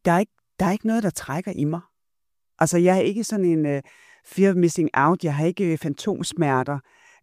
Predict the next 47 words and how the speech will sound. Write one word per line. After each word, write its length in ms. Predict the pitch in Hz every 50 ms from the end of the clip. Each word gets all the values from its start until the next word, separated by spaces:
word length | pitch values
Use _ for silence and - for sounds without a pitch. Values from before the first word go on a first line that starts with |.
| _ -
øh, 320 | 175 170 151 143 139 139 135
i 160 | - - 151
forhold 400 | - - 175 160 151 185 160 -
til, 260 | - - 165 160 - -
at, 340 | - 143 - - - - - _ -
at 160 | 147 135 - -
jeg 160 | 151 147 135
har 100 | 135 139
givet 220 | - 147 143 139 135
magten 380 | 131 123 143 - 175 156 117
videre 300 | 151 147 143 175 170 160
til 200 | - - - 143
nogen, 200 | 143 147 156 151
der 80 | 165 160
nu 120 | 185 254
skal 180 | 254 - 254 -
bruge 260 | - 151 131 135 139
den 100 | 147 147 - - - _ -
til 100 | - 170
at 60 | 147
løse 200 | 143 147 143 -
deres 240 | - 110 107 143 -
opgaver. 420 | 110 107 - - - 80 69 - - - _ _ _ _ _ _ _ _ _ _ _ _ _ _ - - - - - - _ _ _ _ _ _ _ _ -
Og 120 | 160 165 - -
det 140 | 214 208
synes 260 | - - 240 233 220 214
jeg 100 | - -
er 140 | - 170 180
en 160 | - - 180
kæmpe 440 | - - - - - 247 254 233 208
befrielse. 640 | - - - - - 107 90 - - - - - 123 _ _ _ _ _ _ _ _ _ _ _ _ _ _ -
Fordi 280 | - 170 - 240 220 - -
jeg 100 | 202 -
synes, 240 | - 240 233 220
jeg 100 | 208 170
har 60 | 170 175
set 280 | - - - - -
mange 240 | 185 175 180 214 214
mennesker, 340 | 190 175 185 - - - 196
som 340 | - - - 190 175 165 - _ _ _ _ _ _ _ _ _ _ _ _ _ _ _ _ _ _ _ _ - -
de 140 | 208 202 175
ved 120 | 233 220
ikke, 240 | 175 208 - 233 220
hvad 160 | - 220 233
skal, 240 | - - - 208 196
hvad 180 | - 220 240 233
nu? 220 | 196 202 202